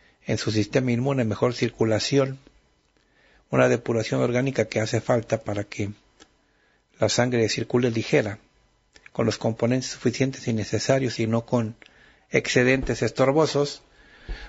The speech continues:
utilizamos la bebida de sábila. Bebida de sábila, les doy la clave, dieciocho cero cuatro.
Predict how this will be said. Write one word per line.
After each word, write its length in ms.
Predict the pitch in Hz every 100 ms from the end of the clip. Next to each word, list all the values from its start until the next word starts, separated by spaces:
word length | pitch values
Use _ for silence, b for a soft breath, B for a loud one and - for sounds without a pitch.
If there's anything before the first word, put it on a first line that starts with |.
| -
utilizamos 640 | - 131 131 127 151 156
la 80 | 131
bebida 340 | 117 123 151 131
de 120 | 110
sábila. 420 | - 170 104 95 - - - - _ _ _ _ _ _ _ _ _ _ _ _ B B B B B B _
Bebida 400 | 123 123 147 139
de 100 | 120
sábila, 520 | - 160 151 135 156 175 - _ _ _ _ _ _ - b b b b
les 120 | - 117
doy 140 | 131
la 140 | 131
clave, 300 | - 156 156
dieciocho 440 | 127 110 - 123 120
cero 280 | 131 120 113
cuatro. 440 | 135 131 123